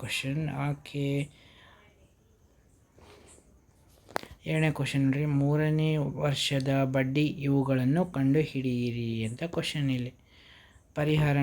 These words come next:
ನೋಡ್ರಿ, ಎ, ಒಂದನೇ ಕ್ವಶನ್ನಿಗೆ A is equal to P into bracket of one plus R by hundred raise to N. ಪಿ ಅಂದ್ರೆ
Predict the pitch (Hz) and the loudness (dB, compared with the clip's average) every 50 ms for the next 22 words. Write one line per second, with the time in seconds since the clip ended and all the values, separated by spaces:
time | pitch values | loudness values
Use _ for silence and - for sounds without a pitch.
0 | 135 135 127 127 143 156 151 - - 139 143 143 147 147 147 143 139 135 139 147 | 4 4 2 2 0 0 -2 -2 -4 -2 2 4 6 6 6 6 4 4 2 2
1 | 151 156 151 143 - 143 - - - 135 135 135 131 127 127 127 143 160 165 165 | 2 0 0 -2 -2 -2 -2 -2 0 0 2 2 2 2 2 4 6 6 8 8
2 | 156 143 147 143 135 - - 131 127 123 135 135 135 127 - - 160 165 160 151 | 6 4 0 -4 -4 -4 -4 -6 -4 -2 -2 -2 -2 -4 -4 -4 -4 -2 0 0
3 | 147 139 143 - 131 131 131 131 131 131 131 - - 156 160 170 165 160 - 139 | 0 0 0 0 0 0 0 0 0 0 -4 -6 -6 -2 0 0 0 0 -2 -4
4 | 135 135 131 - - - 139 139 139 143 135 139 143 135 - - - - 143 139 | -4 -4 -4 -6 -6 -4 -4 -2 -2 -2 -2 -4 -6 -6 -6 -8 -10 -8 -6 -6
5 | 139 135 131 135 135 139 135 123 135 131 135 135 131 135 143 139 135 131 131 131 | -6 -4 -4 -2 -2 -2 -2 -2 -2 0 0 0 0 0 -2 -2 -4 -4 -6 -6
6 | 127 - - - - - 240 269 302 - - - _ _ - - - - - - | -6 -6 -6 -2 2 4 4 4 2 0 -8 -20 _ _ -20 -20 -20 -20 -20 -20
7 | - - 156 151 143 160 160 147 135 - - - 123 131 - 165 170 170 165 160 | -12 -6 -2 2 4 4 6 6 4 2 0 -4 -10 -8 -2 0 2 2 2 2
8 | 156 147 147 151 | 0 0 0 0